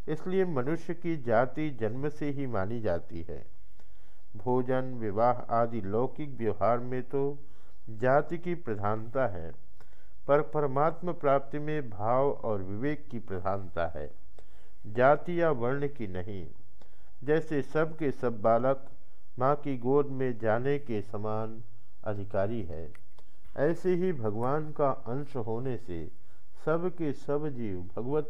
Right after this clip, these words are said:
प्राप्ति के समान अधिकारी हैं। सब के सब मनुष्य परमात्म तत्व को, मुक्ति को, तत्वज्ञान को, भगवत प्रेम को,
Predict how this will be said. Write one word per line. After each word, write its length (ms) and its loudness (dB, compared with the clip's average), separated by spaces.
प्राप्ति 420 0
के 240 -2
समान 520 -2
अधिकारी 500 -2
हैं। 280 -2
सब 280 2
के 140 0
सब 240 0
मनुष्य 440 0
परमात्म 760 0
तत्व 320 0
को, 400 0
मुक्ति 380 0
को, 260 0
तत्वज्ञान 800 2
को, 400 0
भगवत 560 0
प्रेम 340 2
को, 380 0